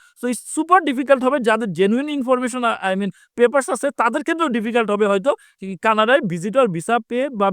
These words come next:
ভিজিটর হয়ে কানাডায় আসা। এখানে বড় কারণ হচ্ছে একটা সংখ্যক মানুষ কানাডায় এসে আবার কানাডায়ও থাকে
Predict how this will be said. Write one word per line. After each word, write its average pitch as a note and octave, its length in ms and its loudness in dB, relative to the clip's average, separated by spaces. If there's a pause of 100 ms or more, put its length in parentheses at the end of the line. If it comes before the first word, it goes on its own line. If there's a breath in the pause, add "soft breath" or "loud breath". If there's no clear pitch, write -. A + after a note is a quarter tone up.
ভিজিটর G3+ 360 -2 (100)
হয়ে A3+ 200 8 (100)
কানাডায় G#3 340 0 (100)
আসা। F3 140 -4 (340 soft breath)
এখানে A3+ 180 -2 (100)
বড় A3+ 200 4
কারণ C4+ 240 2
হচ্ছে B3+ 160 -6 (160)
একটা - 260 -8
সংখ্যক C4+ 260 -4 (100)
মানুষ G#3 180 -2 (320 soft breath)
কানাডায় C4+ 360 4 (100)
এসে A#3+ 180 2
আবার C#4+ 200 2
কানাডায়ও C4+ 480 6
থাকে F#3+ 140 -2